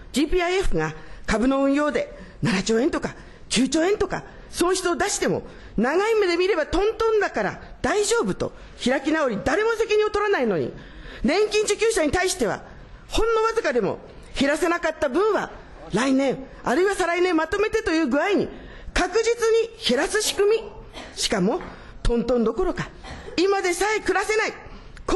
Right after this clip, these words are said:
ういう声が上がっている時に、あまりにも身勝手だと思います。これ以上の年金削減は絶対やめるべきです。次のパネルをお願いします。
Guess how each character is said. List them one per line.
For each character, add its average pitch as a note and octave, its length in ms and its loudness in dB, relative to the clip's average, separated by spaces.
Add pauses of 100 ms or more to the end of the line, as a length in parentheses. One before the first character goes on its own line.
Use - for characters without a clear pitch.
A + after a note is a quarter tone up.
(160)
う G#4+ 40 4
い G#4+ 120 4
う G#4 60 0
声 G#4+ 220 0
が C#4 140 2
上 A#3 60 -2
が C4+ 100 0
っ D4+ 100 -8
て F#4 60 0
い F#4+ 40 0
る - 60 -6
時 F4 200 0
に、 C4+ 140 0 (380)
あ D4 100 2
ま G#4+ 120 2
り A#4+ 120 4
に A#4+ 100 4 (120)
も F#4+ 40 2
身 E4+ 80 4
勝 E4 160 0
手 D#4+ 100 0
だ G4+ 100 2
と G#4+ 80 0
思 D4 120 4
い C4+ 60 2
ま A#3+ 100 2
す。 - 180 -10 (460)
こ B3 100 2
れ B3 100 4
以 G#3 60 -4
上 F#3+ 160 2
の C#4+ 260 0 (220)
年 B3 240 2
金 G#3+ 140 -2
削 A3 240 -2
減 A3 180 2
は C4 100 0 (320)
絶 E4 220 4 (120)
対 A4+ 220 0 (200)
や G4 100 2
め C4 100 2
る A#3 80 2
べ A3+ 80 2
き - 80 -10
で C#3+ 100 -4
す。 - 200 -12 (380)
次 A3+ 160 -2
の F#3 100 2
パ F#3+ 100 -4
ネ E3+ 120 -2
ル G#3+ 140 -2
を - 120 -8
お - 40 -8
願 D3 120 -2
い C#3 60 -4
し - 120 -10
ま - 60 -12
す。 - 240 -14